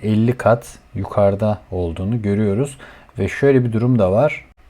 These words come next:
Güncel fiyatına baktığımızda zirve fiyatının yarıdan daha fazla aşağı geldiğini, iskontolu olduğunu görebiliyoruz ve bu hisse senedi daha da aşağılara düşmüş, on beş liraları görmüş değerli arkadaşlar. Bu sebepten bunun hem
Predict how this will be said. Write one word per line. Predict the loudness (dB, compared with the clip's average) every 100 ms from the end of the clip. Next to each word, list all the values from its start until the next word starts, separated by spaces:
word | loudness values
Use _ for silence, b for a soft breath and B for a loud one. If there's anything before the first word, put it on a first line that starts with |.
| -10 -2
Güncel | 0 2 4 2
fiyatına | 2 -2 -4 -4 4
baktığımızda | 6 4 2 0 0 0 2 2
zirve | 2 0 -2
fiyatının | -2 -4 -4 -2 -2 -2 -6 B B B -12 -4
yarıdan | -2 0 0 2
daha | 4 4
fazla | 2 0 -2 -2 0 0 B B B -10
aşağı | -8 -2 0 2
geldiğini, | 2 0 0 -2
iskontolu | -4 -8 -2 0 0 0 0
olduğunu | 0 -2 -2 -2
görebiliyoruz | -2 -2 -2 -2 0 -2 -2
ve | -2
bu | -2
hisse | -2 -4
senedi | -4 -2 0 0
daha | 0 2
da |
aşağılara | 0 -2 -4 -2 -2 -4
düşmüş, | -8 -8 -4
on | -4
beş | -4 -6
liraları | -6 -4 -2 -2
görmüş | -4 -6 -8 -10 -10
değerli | -8 -8
arkadaşlar. | -12 -12 -12 -10 -2 -2 -2 B B B -4
Bu | -2 0
sebepten | 0 -2 -4 -2 -2 -2 B B B -2
bunun | 2 2 2 0 -10
hem | -2 0 0